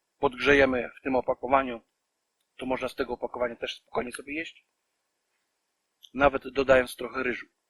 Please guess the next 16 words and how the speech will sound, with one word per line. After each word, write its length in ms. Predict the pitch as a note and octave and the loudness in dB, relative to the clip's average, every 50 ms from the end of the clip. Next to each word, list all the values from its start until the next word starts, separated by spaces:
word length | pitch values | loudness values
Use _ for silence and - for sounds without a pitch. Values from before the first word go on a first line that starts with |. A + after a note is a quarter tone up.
| _ _ _ _ - - - - - - _ - - - - _ _ | _ _ _ _ -20 -20 -20 -20 -20 -20 _ -20 -20 -20 -20 _ _
W 100 | _ A2+ | _ -4
moim 180 | A#2+ C#3 C#3+ C3 | 2 2 2 2
przypadku 420 | - - - - C3+ - - C3 | 0 0 2 2 2 2 0 -8
jest 120 | B2+ A#2+ - | -10 -8 -8
to 160 | - B2 B2 | -8 -6 -2
ryż 340 | C3 C3+ - - - - _ _ _ _ _ _ _ - | -2 -2 -2 -2 -4 -8 _ _ _ _ _ _ _ -14
typu 220 | B2 - - - | -14 -12 -10 -4
instant, 420 | - D#3+ C#3+ B2 - - A2 G#2 | -2 -2 -2 -2 -2 -6 -8 -8
więc 200 | G#2+ A2+ G#2+ - | -8 -12 -14 -12
się 200 | - - A2+ G#2+ - _ | -12 -12 -12 -12 -12 _
szybko 380 | - - - C#3 - - C#3 B2 | -6 -4 -4 -4 -4 -2 -2 0
robi. 260 | B2 A2 - - _ _ _ _ _ _ _ _ _ _ _ _ _ _ _ _ _ _ _ _ _ _ _ _ _ _ _ _ _ _ _ _ _ _ _ _ _ _ _ _ _ _ _ _ _ _ _ _ _ _ _ _ _ _ _ _ _ _ _ _ _ _ _ _ _ _ _ _ _ _ _ _ _ _ _ - - _ _ _ | -2 -2 -4 -8 _ _ _ _ _ _ _ _ _ _ _ _ _ _ _ _ _ _ _ _ _ _ _ _ _ _ _ _ _ _ _ _ _ _ _ _ _ _ _ _ _ _ _ _ _ _ _ _ _ _ _ _ _ _ _ _ _ _ _ _ _ _ _ _ _ _ _ _ _ _ _ _ _ _ _ -20 -20 _ _ _
Sam 280 | _ - - F3 D3+ C3+ | _ -4 0 0 0 0
sobie 220 | - - B2 B2+ | -2 -10 -8 -6
mówię 260 | B2+ C3 A#2+ A2+ A#2 | -6 -6 -6 -6 -8
smacznego. 680 | - - B2+ - - - E3 D#3 C3+ C3+ C3 B2 _ | -8 -8 -8 -6 0 2 2 4 4 2 0 -2 _